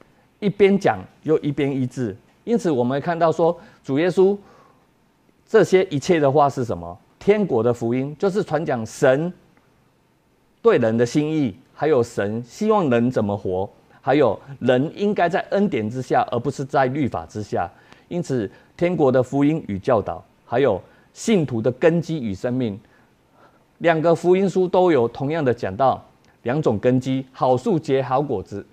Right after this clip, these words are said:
坏树结好果子，坏果子。意思耶稣也就是在指向说，“我就是那一棵好树，你们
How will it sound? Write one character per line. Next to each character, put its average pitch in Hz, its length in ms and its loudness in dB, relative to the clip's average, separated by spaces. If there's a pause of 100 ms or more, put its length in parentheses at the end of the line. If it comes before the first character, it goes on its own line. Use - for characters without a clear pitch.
(180)
坏 165 240 2
树 131 240 -2
结 113 240 -4
好 120 200 -2
果 95 180 -8
子， 101 200 -14 (600)
坏 165 200 0
果 98 180 -6
子。 95 220 -12 (420)
意 226 160 0
思 156 200 -2
耶 196 200 4
稣 185 160 4
也 127 120 2
就 160 140 0
是 151 60 0
在 151 140 2
指 104 160 -8
向 135 160 -2
说 139 160 -2
，“我 113 180 4
就 165 140 4
是 156 140 -2
那 147 140 0
一 147 60 0
棵 139 200 0
好 110 180 -4
树， 101 240 -6 (380)
你 139 140 -2
们 147 300 -2